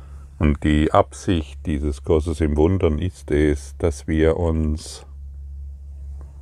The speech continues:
auf diese innere Führung verlassen. Nicht mehr nach externen Dingen suchen, nicht mehr andere fragen, sondern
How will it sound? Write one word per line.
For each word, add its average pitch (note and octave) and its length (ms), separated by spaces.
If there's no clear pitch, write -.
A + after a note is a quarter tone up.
auf E2+ 180
diese D#2+ 300
innere D#2+ 420
Führung D#2 540
verlassen. C#2+ 640
Nicht E2+ 280
mehr D#2 180
nach D2+ 240
externen D2+ 960
Dingen D#2+ 340
suchen, C#2+ 800
nicht D2+ 260
mehr D2+ 320
andere D#2+ 480
fragen, D2 760
sondern D2+ 720